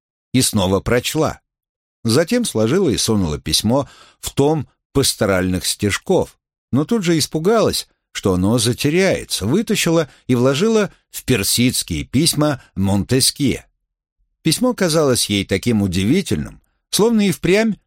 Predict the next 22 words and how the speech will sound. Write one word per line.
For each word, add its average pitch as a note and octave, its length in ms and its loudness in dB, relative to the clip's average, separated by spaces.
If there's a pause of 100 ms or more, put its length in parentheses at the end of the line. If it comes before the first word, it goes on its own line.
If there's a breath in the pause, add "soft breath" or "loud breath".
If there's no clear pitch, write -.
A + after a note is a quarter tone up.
(120)
пришло A2 420 0
из G2+ 180 0
Персии. - 560 -6 (1800)
Поставив A2 540 0
книгу G2+ 320 -2
на D#2+ 140 -2
полку, - 500 -4 (260 loud breath)
она D#3 220 2
поняла, A#3 320 2
что - 180 -4
непременно F3+ 560 0
снова D#3+ 380 0
должна G#2 460 0
взять F2 400 -2
его D#2+ 240 -2
в C#2 100 -6
руки, B1+ 340 -12 (520)
почувствовать F#2+ 520 0
бумагу E2+ 480 -2
на D2 180 -4
ощупь, B2 440 -2 (360 loud breath)
увидеть D3 580 0